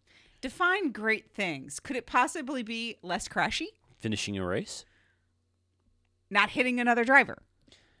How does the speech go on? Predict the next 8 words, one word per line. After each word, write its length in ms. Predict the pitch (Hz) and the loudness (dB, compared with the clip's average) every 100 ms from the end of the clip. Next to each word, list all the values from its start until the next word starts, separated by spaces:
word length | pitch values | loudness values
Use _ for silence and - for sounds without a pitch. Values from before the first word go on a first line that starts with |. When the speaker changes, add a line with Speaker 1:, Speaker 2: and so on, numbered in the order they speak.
| _ _ _ - | _ _ _ -8
Speaker 2:
Well, 400 | 180 214 196 - _ _ - - | -2 -2 -2 -6 _ _ -20 4
Speaker 1:
How 120 | 349 | 6
about 200 | 480 427 | 6 6
less 180 | 349 - | 4 0
penalties? 640 | - 247 180 - - - - _ _ _ _ _ _ _ _ _ _ _ _ _ _ - | -4 -4 -6 -12 -14 -18 -18 _ _ _ _ _ _ _ _ _ _ _ _ _ _ -20
Speaker 2:
Permane 500 | - - 190 233 311 262 | -12 -6 -4 -2 -2 0
argues 760 | 120 113 76 73 - - - - _ _ _ _ _ _ | 0 0 -4 -18 -18 -16 -16 -18 _ _ _ _ _ _
that 220 | - 135 | -4 -4